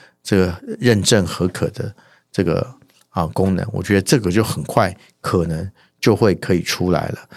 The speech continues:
最后一个呢，其实我们刚刚讲到，现在大家最麻烦的是什么？都会忘记什么？密码。一连串的密码，我们刚刚还在跟同事讨论，怎么办呢？<laughs> 这个密码太多了，记不住哈。我们都靠，靠这个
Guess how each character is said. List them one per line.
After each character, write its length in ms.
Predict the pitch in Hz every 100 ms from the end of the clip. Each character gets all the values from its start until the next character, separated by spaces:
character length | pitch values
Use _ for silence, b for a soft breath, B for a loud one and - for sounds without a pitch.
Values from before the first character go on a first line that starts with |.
| B B
最 220 | - 220 208
后 160 | 202
一 40 | 165
个 160 | 170
呢， 320 | 156 151 151 151
其 160 | - 110
实 340 | 120 123 123 -
我 120 | 104
们 120 | 98
刚 120 | 113
刚 100 | 113
讲 180 | 117 85
到， 200 | 98 92 B B
现 180 | B 139
在 60 | 127
大 120 | 120
家 100 | 117
最 140 | 117
麻 200 | 107 95
烦 180 | 85 87
的 60 | 85
是 120 | 95
什 140 | 85
么？ 140 | 71 80 _ _ _ _ _ _ _
都 100 | 117
会 80 | 120
忘 240 | 117 107
记 120 | 104 92
什 60 |
么？ 160 | 80 80 - _
密 180 | 123 110
码。 240 | 78 64 - _ 123 - - -
一 120 | 202
连 240 | 165 143
串 200 | 135 170
的 80 | 135
密 220 | 131 135
码， 140 | 104 95
我 40 |
们 120 | 98 104
刚 120 | 120
刚 80 | 120
还 100 | 98
在 100 | 101
跟 160 | 104
同 160 | 104 90
事 120 | 87
讨 180 | 87 78
论， 180 | 85 82 - B B
怎 100 | 92
么 80 | 87
办 180 | 104 85
呢？ 80 | -
<laughs> 120 | -
这 120 | 180
个 200 | 170 208 185
密 200 | 226 185
码 240 | 160 151 170 175 147
太 160 | 185 175
多 280 | 156 165 156
了， 60 |
记 180 | 135 151
不 160 | 113 107
住 220 | 127 104
哈。 140 | 95
我 100 | 92
们 160 | 95 110
都 220 | 131 127
靠， 320 | 131 - 127 113
靠 280 | - 143 110
这 120 | 120
个 200 | 110